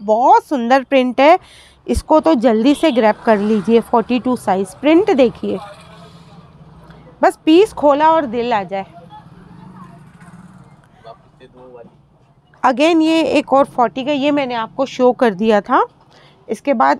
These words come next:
इसमें सिर्फ मेरे पास print देखिए। अब लोगों की cotton की prints कैसी होती है, हमारी cotton की prints देखिए। Prints देख कर आपको समझ में आ जाएगा हम लोग किस तरह का cotton use करते हैं। Only forty-two size available। ये था हमारा short video।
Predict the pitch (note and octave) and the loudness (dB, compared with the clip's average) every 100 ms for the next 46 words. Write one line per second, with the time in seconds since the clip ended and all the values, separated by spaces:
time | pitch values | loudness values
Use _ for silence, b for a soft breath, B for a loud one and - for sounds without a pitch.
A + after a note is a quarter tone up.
0 | - A#3 - C4+ C#4+ - C#4 - A#3+ G#3+ | -6 -10 -4 -2 -2 0 -2 -2 -4 -4
1 | A3 A#3 A#3+ - - D#4 D#4+ C#4+ - A#3 | -2 0 0 -2 -2 2 2 2 -2 -6
2 | G#3+ G#3 A3 B B B B3+ C4+ C4+ E4 | -4 -4 -6 B B B 2 4 4 2
3 | F#4 D4 C4+ C#4+ D4+ D4+ D#4 C#4 C#4+ - | 0 2 0 2 -2 -2 -2 -2 -2 -2
4 | C#4 B3+ C#4+ C4+ C4+ C4+ A3+ A#3+ C#4+ - | -2 0 0 0 0 -2 0 0 0 0
5 | A#3+ A#3 B3+ B3 - B3 C4 C4+ B3 A#3 | 0 -2 -4 -6 -4 0 0 0 -2 -2
6 | A#3+ A#3 A#3+ D4 C#4 B3 C#4+ - D4 B3+ | -2 -4 0 0 0 0 0 0 0 0
7 | - C#4+ C4+ A#3 A3 B3 C4 A#3 A#3 A#3+ | -2 -10 -10 -10 -10 -8 -6 -6 -6 -4
8 | B3+ C4 b b b - B3+ B3 C#4+ - | -2 -4 b b b -6 -2 0 -2 -4
9 | C4 - C4 B3 C4 C4 G#3 G3 A#3 A3+ | -6 -4 -4 -2 -4 -2 -4 -4 -4 -2
10 | A3 G#3+ - G#3 - G#3+ A3 G#3 - A#3 | -2 -4 -4 -4 -2 -4 -2 -4 -2 -2
11 | A3+ C4 A#3 G3+ G3+ A3+ A#3 - G3 G3 | -2 -4 -6 -10 -12 -12 -12 -8 -10 -8
12 | F#3+ F3+ F3+ F3+ F#3 _ b b b b | -10 -10 -14 -12 -16 _ b b b b
13 | b b B3 D4 F4+ E4 C4+ C4+ D4+ D#4 | b b 0 0 2 0 2 2 0 -2
14 | C4 A#3 A#3+ A#3 A#3 A#3+ | 0 -2 -2 -10 -8 -4